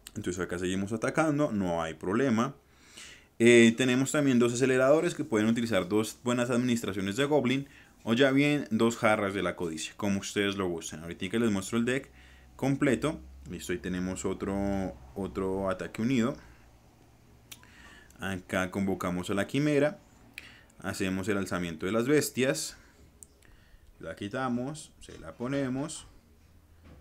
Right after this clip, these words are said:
y atacamos otra vez. La idea es, ¿cuál es la idea, muchachos? Tener aproximadamente unos diez mil, once mil puntos aquí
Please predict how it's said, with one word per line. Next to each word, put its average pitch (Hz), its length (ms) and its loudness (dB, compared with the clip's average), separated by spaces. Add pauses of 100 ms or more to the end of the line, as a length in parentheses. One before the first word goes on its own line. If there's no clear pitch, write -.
(320)
y 127 160 0
atacamos 98 560 -4
otra - 180 -12
vez. - 300 -16 (480)
La 127 180 8
idea 170 300 8
es, 185 180 -2
¿cuál 160 280 4
es - 40 2
la 160 120 4
idea, 156 260 4
muchachos? 101 420 0
Tener 117 240 2
aproximadamente 131 800 0
unos 131 240 -2
diez 120 300 0
mil, 143 320 0
once 120 240 0
mil 107 180 0
puntos 131 480 -4
aquí 117 540 -2